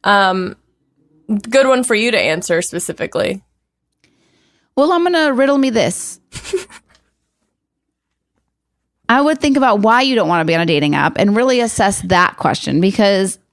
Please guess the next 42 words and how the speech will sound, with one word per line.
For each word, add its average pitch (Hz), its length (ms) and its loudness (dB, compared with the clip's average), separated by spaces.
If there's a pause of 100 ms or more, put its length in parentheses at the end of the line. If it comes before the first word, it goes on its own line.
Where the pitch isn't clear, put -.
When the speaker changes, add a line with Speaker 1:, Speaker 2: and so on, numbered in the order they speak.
(100)
Speaker 2:
I 277 220 2
think 220 360 0
if 214 100 -4
you 208 180 0
really 269 240 2
wanna 262 220 0
find 226 200 0
your 190 80 -2
person, 214 520 0
you 214 100 2
should 220 200 -2
exhaust 196 460 0
all 202 200 4
odds. 214 360 0
So 175 120 2
get 180 260 0
on 262 160 2
the 254 100 2
dating 170 320 0
apps, 175 340 -2 (640)
give 240 240 0
your 294 120 4
number 202 320 2
at 196 160 0
the 196 80 0
gym, 180 480 0 (200)
meet 233 280 0
the 277 80 2
barista, 196 800 0 (260)
go 233 160 0
to 294 140 0
a 302 40 0
new 285 180 2
workout 175 420 0
class, 175 500 0 (340)
go 247 180 4
to 269 500 0 (160)
a, - 80 2
a 254 40 4
new 254 200 2
Bible 190 380 2
study, 190 520 0